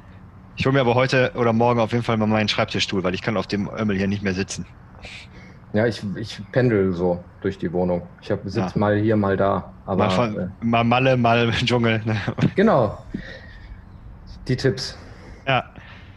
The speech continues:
Speaker 1: Also, ge-, das als, äh, Tipp am Ende, ne? Richtet euch jetzt übers Osterwochenende einfach die Räume schön ein. Cremt euch großflächig mit Sonnencreme ein.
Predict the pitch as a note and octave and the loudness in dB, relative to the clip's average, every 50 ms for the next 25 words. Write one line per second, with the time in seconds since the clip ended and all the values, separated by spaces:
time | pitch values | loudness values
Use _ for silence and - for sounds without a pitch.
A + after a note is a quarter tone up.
0 | - - - - - - - C#3+ B2+ B2+ B2+ A#2+ B2+ B2+ D3+ E3 E3+ D#3+ D3 F3 | -20 -20 -20 -20 -8 -4 -2 2 2 2 2 2 2 2 2 2 2 4 2 2
1 | F#3 - F3 E3 - - - - D3 - - G#3 G#3 - D3+ D#3 C3+ D#3 E3+ F3+ | 2 4 2 2 2 0 -2 -2 -2 0 0 -2 2 2 0 2 2 2 2 4
2 | F3 E3 D3 D3 E3 F3+ F3 - - - F3 E3+ - - E3 - A#2 D3 C#3+ C#3+ | 4 4 4 4 2 2 0 0 0 -2 -2 -2 -2 -4 -4 0 2 2 2 2
3 | - D3+ C#3 - - - D#3 C#3 C3+ - - - - E3 E3 - - D3 C3 C#3 | 2 0 -2 -2 -2 0 2 2 2 0 -2 -2 0 0 0 2 0 0 2 2
4 | C#3+ C3 C#3 - C3+ C3+ C3 B2+ - C#3 C3+ - D3+ - - B2+ - C3 C#3+ D3 | 0 0 0 0 0 0 2 2 0 0 0 0 -2 0 -2 0 2 2 2 4
5 | C#3+ C3 B2 - - E3+ F3+ F3+ A#2 C3 C#3 D3 D#3+ E3+ F3+ F3+ - - - - | 2 2 2 2 4 2 2 2 2 2 2 2 2 0 -2 -2 -6 -14 -20 -20
6 | - - - - - - - - - - - D3 F3 F#3 - D3 D3+ D#3 D3+ - | -20 -20 -20 -20 -20 -20 -18 -12 -8 -2 0 0 0 0 2 2 2 2 2 -2
7 | - - - - A2 - A#2 C#3+ F3+ G3+ - - - D#3+ D#3+ D#3+ - D#3+ - - | -4 -8 -12 -10 -4 0 2 2 2 2 0 0 2 0 0 0 -2 -4 -2 -2
8 | C#3+ B2 C3+ C#3 D3 E3 E3+ - - D#3+ D3+ D3+ C#3 - C3 C3 C#3+ D#3+ F#3 F#3+ | -2 2 2 2 2 2 0 0 0 0 0 0 0 0 0 0 0 0 -2 -4